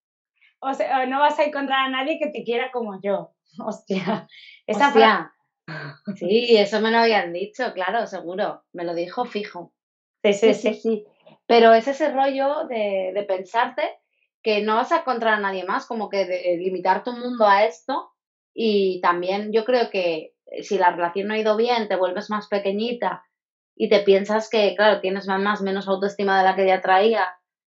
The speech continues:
Speaker 2: y te piensas, pues, que no va a haber nadie que te vaya a querer, ni tú vas a encontrar a nadie, no ves nada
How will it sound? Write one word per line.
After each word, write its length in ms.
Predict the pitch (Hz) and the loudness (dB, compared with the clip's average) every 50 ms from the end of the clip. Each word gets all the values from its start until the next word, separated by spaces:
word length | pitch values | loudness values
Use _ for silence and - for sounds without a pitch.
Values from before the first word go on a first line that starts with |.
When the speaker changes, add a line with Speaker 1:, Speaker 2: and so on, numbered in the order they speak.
| _ _ | _ _
Speaker 2:
y 140 | - 226 196 | -6 -2 2
te 120 | 202 185 - | 2 2 2
piensas, 420 | - 175 175 175 180 190 190 190 - | 2 -2 -2 -2 -2 -2 -2 -2 -2
pues, 180 | 208 202 196 | -2 -2 -2
que 200 | - 208 180 180 175 | -2 -2 -2 0 0
no 160 | 175 175 185 | 0 2 4
va 120 | 185 185 | 6 6
a 20 | 185 | 6
haber 200 | 180 190 185 196 | 6 4 2 2
nadie 540 | 196 202 202 196 196 202 196 196 208 220 220 | 2 2 2 4 4 2 2 2 2 0 0
que 140 | - 214 208 | -2 -4 -4
te 160 | 208 196 175 | -2 -2 0
vaya 240 | 175 160 165 175 180 | 2 2 2 2 2
a 60 | 180 | 0
querer, 400 | 190 185 185 196 202 214 226 226 240 | 0 2 4 4 4 4 4 2 0
ni 220 | 214 196 170 175 | -4 -4 -4 -2
tú 140 | - 202 202 | 0 2 2
vas 180 | 208 214 214 220 | 2 2 0 -2
a 60 | 208 | -4
encontrar 340 | 196 196 190 185 190 190 190 | -4 -6 -4 0 2 2 2
a 40 | |
nadie, 240 | 190 190 190 196 185 190 | 2 0 0 -2 -2 -2
no 100 | 202 208 | 0 0
ves 140 | 233 226 | 0 0
nada 220 | 226 214 202 190 | 0 0 0 -2